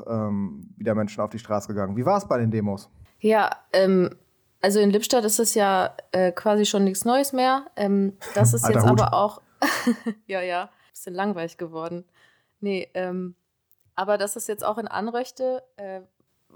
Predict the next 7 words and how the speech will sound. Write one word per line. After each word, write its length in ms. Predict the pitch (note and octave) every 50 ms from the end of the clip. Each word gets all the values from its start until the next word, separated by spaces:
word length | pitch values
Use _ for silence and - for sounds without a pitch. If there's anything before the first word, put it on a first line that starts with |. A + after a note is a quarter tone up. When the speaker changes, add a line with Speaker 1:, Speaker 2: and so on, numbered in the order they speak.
| - - - - - - -
Speaker 2:
losging, 1120 | A3 G#3 F#3+ F#3 G3+ A#3 C#4+ F4+ - - - C4 - - C4 C4+ C4+ C#4 C#4+ C#4+ C#4+ C#4+ - -
äh, 340 | A3+ A3 A3 A3 G#3 - - _ _ _ _ _ _ _ -
fand 220 | - G#3+ A3+ A#3+
ich 120 | A#3+ A#3+
jetzt 280 | A3+ G#3 G#3 - - -
schon 400 | - - G#3 G#3 G#3 G3+ G3+ G#3 _ _ _ _ _ _ _ _
krass. 440 | - - F#3+ G#3 D4+ - - -